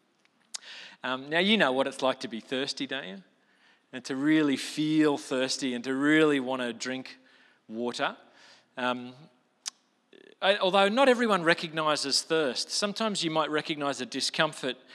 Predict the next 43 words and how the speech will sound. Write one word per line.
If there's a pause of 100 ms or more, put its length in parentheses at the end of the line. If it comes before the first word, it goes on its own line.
(160)
but
you,
you
think,
"Well,
I
just
need
to
eat
hot
chips
or
I
need
to (220)
fix
the
problem
some
other
way,"
and
you
don't
think
to
drink
water.
Apparently, (200)
what
we're
meant
to
do
whenever
you
feel
some
kind
of
discomfort
is